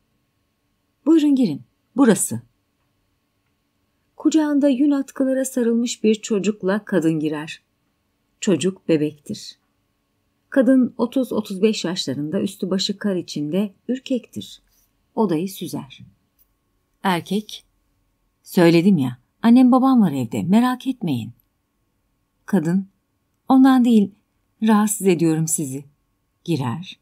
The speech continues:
"Teşekkür ederim." Erkek somyeyi gösterir, "Yatırın çocuğu oraya."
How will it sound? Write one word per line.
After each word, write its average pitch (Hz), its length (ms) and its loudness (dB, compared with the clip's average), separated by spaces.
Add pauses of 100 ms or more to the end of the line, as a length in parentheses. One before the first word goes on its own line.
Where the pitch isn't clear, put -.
(420)
"Teşekkür 220 440 -2
ederim." 143 380 -2 (1200)
Erkek 233 340 2
somyeyi 240 420 4
gösterir, 143 640 -4 (720)
"Yatırın 302 320 2
çocuğu 143 360 0
oraya." 135 400 -4